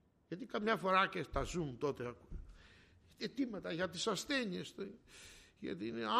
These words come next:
άρρωστος, κύριε, και εκείνη είναι άρρωστος και αυτό και εκείνο. «Αδελφέ», λέει, «δεν ήρθες», λέει, «μπροστά να προσευχηθούμε, να σε λείψουμε με λάδι και αυτά. Δεν είμαι άρρωστος, με έχεις στα πόδια σου».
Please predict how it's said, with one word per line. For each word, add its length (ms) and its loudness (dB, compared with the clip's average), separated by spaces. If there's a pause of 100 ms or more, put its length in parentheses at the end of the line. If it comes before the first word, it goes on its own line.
(140)
άρρωστος, 420 4
κύριε, 280 -6
και 120 -6
εκείνη 260 -6
είναι 120 -6 (160)
άρρωστος 420 -4
και 100 -8
αυτό 280 -2
και 120 -12
εκείνο. 400 -8 (680)
«Αδελφέ», 460 6
λέει, 240 6
«δεν 180 0 (120)
ήρθες», 320 0
λέει, 240 4
«μπροστά 320 4
να 100 2
προσευχηθούμε, 560 -6
να 80 -2
σε 160 -4
λείψουμε 460 -4
με 60 -2
λάδι 340 0 (500)
και 80 -6
αυτά. 260 -2
Δεν 180 -2
είμαι 200 2
άρρωστος, 420 2
με 100 -2
έχεις 120 -2
στα 140 -2
πόδια 340 2
σου». 180 -8